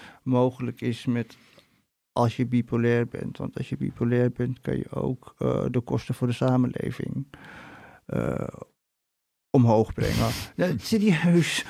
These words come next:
Speaker 1: omdat je gaat vandaliseren, je pleegt zelfmoord op een gekke plek. Eh, die kans is gewoon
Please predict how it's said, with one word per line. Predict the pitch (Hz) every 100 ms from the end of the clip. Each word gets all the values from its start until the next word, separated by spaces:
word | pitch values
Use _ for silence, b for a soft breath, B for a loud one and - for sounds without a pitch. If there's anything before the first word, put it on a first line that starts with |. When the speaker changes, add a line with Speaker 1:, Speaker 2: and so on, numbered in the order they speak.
| 139 -
Speaker 1:
omdat | 160 147
je | 151 127 127 -
gaat | - 135 180
vandaliseren, | 135 131 127 123 120 117 120 120 123
je | 123
pleegt | 123 135 127 123 -
zelfmoord | 123 123 131 127
op | - -
een |
gekke | - 127 123 -
plek. | - 120 117 117 - B B B B -
Eh, | 147
die | 190
kans | - 208 240
is | 202 170
gewoon | 196 185